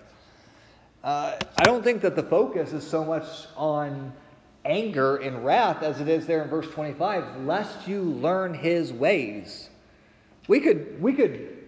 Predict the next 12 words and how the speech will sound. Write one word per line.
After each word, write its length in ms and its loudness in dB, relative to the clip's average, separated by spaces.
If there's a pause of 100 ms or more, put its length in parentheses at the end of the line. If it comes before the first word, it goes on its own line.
(1080)
insert 600 4
and 180 -2
substitute 640 2
whatever 640 0
we 100 4
want 340 -2
to 140 2
there 220 0
in 80 -2
verse 300 -8
twenty-four, 640 -10 (760)
right? 500 -4